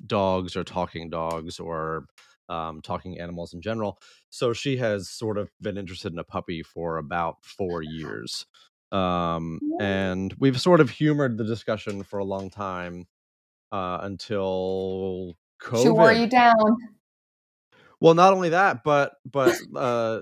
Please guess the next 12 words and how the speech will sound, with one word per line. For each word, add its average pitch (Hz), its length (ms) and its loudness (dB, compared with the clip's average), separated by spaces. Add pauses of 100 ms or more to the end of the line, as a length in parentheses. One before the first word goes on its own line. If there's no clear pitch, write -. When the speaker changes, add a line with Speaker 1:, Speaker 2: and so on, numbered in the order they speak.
(140)
Speaker 1:
the 117 360 2 (380)
world 135 560 4 (100)
wore 117 240 4
me 110 140 2
down, 92 560 -2
I 117 120 -6
think, 101 300 -6
a 117 60 -6
little 104 160 -2
bit. 95 160 -2
<laughs> 247 240 -2
Um, 135 480 2